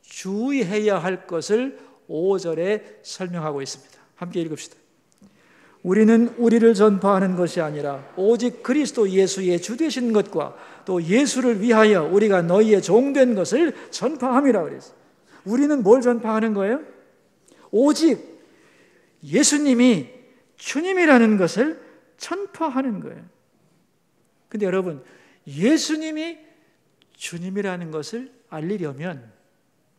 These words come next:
누군가가 그 수고를 해야만 해요. 그게 직분을 받은 자가 해야 할 종노릇이라는 거예요.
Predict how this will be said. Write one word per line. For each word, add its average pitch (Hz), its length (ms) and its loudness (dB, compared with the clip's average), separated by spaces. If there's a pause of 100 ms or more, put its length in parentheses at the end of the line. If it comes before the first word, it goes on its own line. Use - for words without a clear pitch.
(1000)
누군가가 190 800 -6
그 185 240 -12
수고를 175 960 -10 (420)
해야만 185 420 -12
해요. 131 440 -18 (1500)
그게 190 360 0
직분을 240 640 -6
받은 160 320 -8
자가 143 300 -12
해야 165 400 -10
할 208 240 -10
종노릇이라는 147 880 -10
거예요. - 220 -20